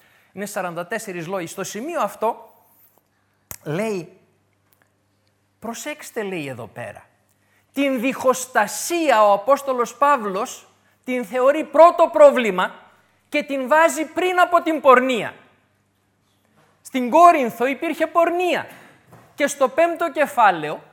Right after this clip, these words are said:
ασχολείται με το θέμα της πορνείας μέσα στην Εκκλησία. Αλλά πριν ακόμα και πάνω από την πορνεία, έθεσε ο Απόστολος Παύλος το θέμα της διχοστασίας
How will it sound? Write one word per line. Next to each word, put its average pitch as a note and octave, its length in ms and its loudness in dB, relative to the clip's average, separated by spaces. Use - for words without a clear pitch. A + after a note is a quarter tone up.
ασχολείται D#4 760 0
με D4+ 140 0
το C#4 140 4
θέμα B3 340 -2
της A3+ 200 -12
πορνείας A#3 680 0
μέσα F3+ 260 -6
στην C#3+ 220 -14
Εκκλησία. A2+ 520 -16
Αλλά D4+ 600 4
πριν F4 440 2
ακόμα C#4 400 6
και A#3 200 0
πάνω F4 380 8
από C#4 240 4
την A#3 200 -8
πορνεία, A3 580 -4
έθεσε B3 800 0
ο G#3+ 140 4
Απόστολος G#3 600 -2
Παύλος G3 540 0
το G#3 120 -2
θέμα G#3+ 380 -6
της G3 220 -10
διχοστασίας E3+ 1000 -10